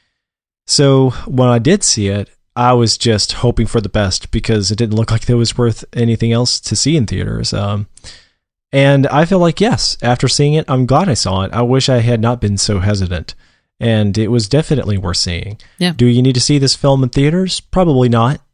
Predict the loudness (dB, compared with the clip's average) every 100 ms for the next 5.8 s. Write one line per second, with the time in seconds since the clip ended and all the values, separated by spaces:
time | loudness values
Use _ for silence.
0 | _ 0 2 2 0 0 0 2 2 0
1 | 0 0 -2 0 0 0 0 -2 -2 -4
2 | -4 -4 -2 0 0 0 -4 -4 -2 0
3 | 2 2 0 0 -2 -2 -4 -6 _ _
4 | _ _ _ 0 0 2 2 2 0 0
5 | 0 2 0 0 0 0 0 -4